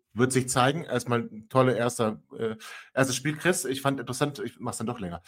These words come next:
was du gesagt hast, er hat seinen Signature-Move gezeigt. Jetzt wollen wir mal gucken, wie sich die Verteidiger darauf einstellen und ob er mehr im Petto hat. Absolut, bin ich bei dir. Schmidt, vor dem Spiel der U dreiundzwanzig, ähm, hätte ich die Transferperiode auch besser bewertet, weil ich Kenneth Schmidt für einen guten Transfer gehalten habe,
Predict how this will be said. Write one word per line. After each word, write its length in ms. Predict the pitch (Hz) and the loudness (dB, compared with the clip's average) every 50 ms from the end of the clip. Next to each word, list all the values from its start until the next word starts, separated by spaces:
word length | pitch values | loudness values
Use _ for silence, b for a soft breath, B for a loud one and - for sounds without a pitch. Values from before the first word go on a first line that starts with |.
| B B B B _ | B B B B _
was 140 | 113 110 - | -4 -2 -2
du 120 | 135 135 | 0 0
gesagt 320 | 139 135 139 135 135 135 | 2 6 6 6 6 4
hast, 140 | 139 135 - | 2 -2 0
er 120 | 110 110 123 | 2 2 2
hat 100 | 131 - | 2 2
seinen 180 | 120 117 113 | 0 0 0
Signature-Move 580 | - 156 151 - 143 - - 135 120 135 135 135 | -2 -4 -4 -4 -4 -2 0 0 2 0 0 -2
gezeigt. 520 | 131 113 - - 127 151 202 - - - 139 | -4 -4 0 0 0 0 0 -4 -10 -16 -12
Jetzt 160 | 127 120 - - | -10 -10 -6 -4
wollen 140 | 123 120 | -2 -2
wir 60 | 117 110 | -2 -2
mal 40 | |
gucken, 240 | 113 135 135 135 127 | -2 -4 -4 -2 0
wie 60 | 117 | -2
sich 160 | 117 117 117 - | -2 -2 -6 -10
die 80 | - | -10
Verteidiger 420 | - 117 - - 117 113 110 113 110 | -10 -6 -2 0 0 0 0 0 0
darauf 180 | 104 107 95 92 | 0 0 0 0
einstellen 420 | 110 139 160 - - 165 170 - | 0 -2 -2 -2 -4 -6 -6 -6
und 120 | - 120 | -8 -8
ob 120 | 107 - 107 | -6 -2 -2
er 80 | 107 | 0
mehr 200 | 104 107 117 139 | 0 2 2 2
im 120 | 147 151 - | 0 0 -2
Petto 240 | 147 139 147 143 147 | -4 -4 -2 -2 -2
hat. 180 | 160 160 - | -2 -2 -2
Absolut, 380 | - 110 - - - 117 139 135 | -4 -4 -2 -4 -4 -4 -4 -2
bin 120 | 120 101 | -4 -4
ich 120 | 92 - - | -4 -2 0
bei 160 | 107 110 120 | 0 0 0
dir. 180 | 151 185 190 B B B B B B B B B B | 0 -4 -8 B B B B B B B B B B
Schmidt, 540 | - - - 135 165 170 - - - - _ _ _ _ _ _ _ _ _ _ _ _ _ _ _ _ _ _ _ _ _ _ _ - | -8 -4 2 4 4 4 2 -2 -6 -8 _ _ _ _ _ _ _ _ _ _ _ _ _ _ _ _ _ _ _ _ _ _ _ -20
vor 280 | - - - 156 175 185 | -6 2 6 8 8 8
dem 100 | 175 170 | 8 4
Spiel 200 | - - 170 151 | 0 -2 0 2
der 140 | 160 151 | 2 2
U 60 | 156 156 | 2 2
dreiundzwanzig, 800 | 131 131 135 139 135 - - 139 135 135 135 127 - - - - | 4 4 4 4 4 2 2 2 2 0 -2 -6 -8 -8 -8 -6
ähm, 180 | 120 120 117 | -6 -6 -4
hätte 200 | 120 131 131 127 | -2 -4 -4 -4
ich 280 | 120 - - - _ _ _ _ - | -6 -8 -10 -12 _ _ _ _ -4
die 140 | 117 113 | -4 -4
Transferperiode 580 | 117 - 117 110 - - 127 123 120 120 110 113 | -4 -6 -8 -6 -2 -2 -2 0 0 -2 0 -2
auch 80 | 104 110 | 2 4
besser 220 | 135 139 143 156 | 4 4 4 2
bewertet, 420 | 131 143 135 131 131 127 135 - | 2 2 2 2 2 2 0 -2
weil 120 | 117 107 98 | -4 -4 -4
ich 100 | - - | -4 -2
Kenneth 200 | 117 110 107 104 | -2 -2 -2 -2
Schmidt 220 | - - - - | -2 -4 -4 -4
für 80 | - 120 | -4 -4
einen 160 | 110 95 87 | -4 -4 -4
guten 220 | 117 139 - - | -6 -8 -8 -10
Transfer 400 | 127 - 131 127 123 - 123 120 | -8 -6 -6 -6 -4 -2 -2 0
gehalten 340 | 110 107 110 123 - - 123 | 2 4 2 2 2 2 2
habe, 200 | 113 110 110 113 | 4 4 4 2